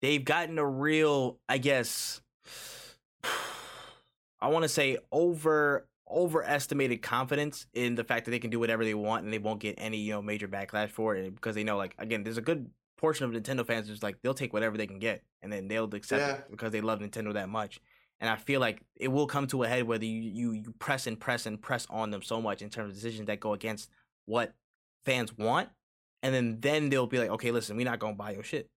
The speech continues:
Speaker 1: We're not gonna support you," you know what I'm saying? Or, or, or we're gonna
Speaker 2: Mm-hmm.
Speaker 1: actively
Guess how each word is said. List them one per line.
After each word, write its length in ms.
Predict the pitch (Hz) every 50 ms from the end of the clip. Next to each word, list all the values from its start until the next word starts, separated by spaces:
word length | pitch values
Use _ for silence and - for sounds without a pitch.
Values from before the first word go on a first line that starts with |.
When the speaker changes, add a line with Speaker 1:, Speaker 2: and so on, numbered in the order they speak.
| _ _
Speaker 1:
We're 60 | 113
not 160 | 120 117 113
gonna 140 | 110 110 110
support 380 | 110 - - - 139 135 120 -
you," 60 | 92
you 80 | 101 113
know 60 | 117
what 60 | 117
I'm 40 | 110
saying? 140 | 123 120 117
Or, 160 | 113 117 117
or, 180 | - 117 127 123
or 160 | - 135 131
we're 100 | 127 127
gonna 160 | 131 127 123
Speaker 2:
Mm-hmm. 140 | 113 - 139
Speaker 1:
actively 600 | 135 151 147 147 - 135 120 123 120 113 113 -